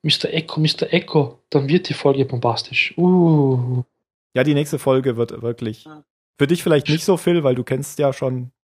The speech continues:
Speaker 1: Also Mister Eko und
Speaker 3: Ja, aber es, ja.
Speaker 1: Jack.
Speaker 3: Ja, ja.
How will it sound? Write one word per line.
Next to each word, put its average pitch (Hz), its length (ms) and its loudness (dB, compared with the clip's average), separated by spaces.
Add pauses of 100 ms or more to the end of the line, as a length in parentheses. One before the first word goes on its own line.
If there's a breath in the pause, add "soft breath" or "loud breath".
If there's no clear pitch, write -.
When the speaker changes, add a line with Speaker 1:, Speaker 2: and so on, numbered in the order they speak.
(280)
Speaker 1:
Also 123 200 -4
Mister 123 360 -6
Eko 156 360 -4
und 147 480 -2 (440)
Speaker 3:
Ja, 117 120 4
aber 135 280 4
es, - 280 -10 (460)
ja. 90 420 -10 (480)
Speaker 1:
Jack. - 260 -14 (460)
Speaker 3:
Ja, 151 140 2
ja. 110 320 2